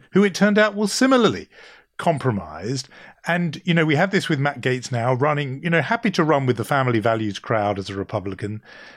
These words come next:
Let's just focus on those particular, the people who are themselves wrongdoers, if you like, in the language they would use.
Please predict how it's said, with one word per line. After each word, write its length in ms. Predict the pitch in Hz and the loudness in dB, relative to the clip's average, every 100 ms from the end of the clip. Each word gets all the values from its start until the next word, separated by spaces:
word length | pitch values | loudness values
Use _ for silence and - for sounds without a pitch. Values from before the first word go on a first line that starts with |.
| - | -2
Let's 160 | 233 214 | -2 2
just 160 | 269 - | 2 4
focus 260 | 277 190 | 0 2
on 160 | 196 170 | 4 4
those 340 | 190 190 165 | 4 4 2
particular, 560 | - 165 - 202 180 160 | 0 -4 -2 -2 -2 0
the 140 | 151 | 0
people 300 | 135 202 202 | 2 2 4
who 60 | 175 | 2
are 100 | 170 | 2
themselves 720 | 156 131 - 185 185 165 120 | 2 0 2 4 4 0 -2
wrongdoers, 720 | 117 160 151 135 156 165 107 95 | 2 2 2 2 6 6 4 0
if 200 | 92 107 | -6 -6
you 80 | |
like, 480 | 92 87 123 - - - | -6 -6 -8 -12 -10 -2
in 140 | 127 | 2
the 140 | 120 | 2
language 400 | 110 113 107 101 | 2 0 0 -2
they 160 | 120 120 | 0 0
would 160 | 101 87 | 0 -4
use. 320 | 87 117 | -8 -8